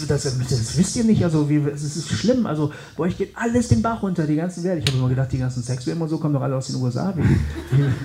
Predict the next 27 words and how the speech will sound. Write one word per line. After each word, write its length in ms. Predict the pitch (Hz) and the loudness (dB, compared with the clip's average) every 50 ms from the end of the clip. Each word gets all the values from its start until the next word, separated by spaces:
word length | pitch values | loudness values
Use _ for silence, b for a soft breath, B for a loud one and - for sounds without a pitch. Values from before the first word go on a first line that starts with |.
| - - | -6 -6
was 100 | - 120 | -2 0
hast, 240 | 151 170 160 - 151 | 2 2 2 2 2
was 140 | 151 151 147 | 2 4 2
hast 160 | 160 160 160 | 2 0 -2
du 40 | 156 | 0
für 100 | 156 165 | 0 0
ein 80 | 156 | 2
Problem? 400 | 147 143 139 151 202 240 214 - B B B 107 B 123 113 B - | 2 0 0 2 2 2 0 0 B B B 0 B 0 0 B 0
Aber, 320 | 156 156 160 160 165 - | 2 2 2 2 0 0
ähm, 240 | 175 170 170 165 160 B B B B B B _ | 2 2 2 2 0 B B B B B B _
ähm, 240 | - 165 160 160 165 160 - B B B B - | -2 0 2 2 0 -2 -6 B B B B 0
die, 80 | 180 165 - - | 0 0 2 0
jetzt 200 | 196 208 208 - | 0 0 0 0
stelle 200 | - 196 185 - | 0 0 2 2
ich 80 | 208 | 2
mir 100 | - 302 | 4 4
natürlich 340 | 294 277 277 277 240 226 208 | 2 2 0 0 0 0 0
die 80 | 208 214 | 0 0
Frage, 420 | - - - 202 214 220 214 - | 0 0 2 2 4 4 2 2
ob 120 | 208 208 | 0 0
das, 340 | - 196 180 - - - - - | 2 0 0 0 -6 -12 -8 -6
ob 160 | 180 175 - - _ _ _ _ _ _ | -6 -6 -6 -12 _ _ _ _ _ _
das 180 | - 196 185 - | 0 0 0 2
uns 220 | - 233 240 220 | 2 2 2 2
auch 180 | - 240 269 - | 0 -2 -2 2
betrifft. 540 | - 214 170 - - - 117 110 113 - - | 2 2 2 2 0 0 -2 -2 -2 -4 -4
Also 400 | 147 156 156 165 156 156 151 151 | -2 0 2 2 2 2 0 -4